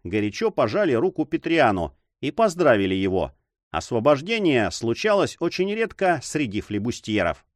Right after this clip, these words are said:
«Теперь уйди, Петриан», продолжал Филипп. «Тебе сказали, что твое место не здесь, и уведи с собой друга кавалера,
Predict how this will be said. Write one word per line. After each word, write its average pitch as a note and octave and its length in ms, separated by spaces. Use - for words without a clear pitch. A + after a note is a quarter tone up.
«Теперь E3+ 440
уйди, F3 420
Петриан», G#2+ 640
продолжал A2 460
Филипп. A#2+ 400
«Тебе E3 280
сказали, D#3 540
что G#2+ 240
твое D3+ 300
место E3+ 380
не F#3+ 140
здесь, E3 400
и E2+ 220
уведи C3+ 440
с - 100
собой D3+ 340
друга D3 300
кавалера, E3+ 640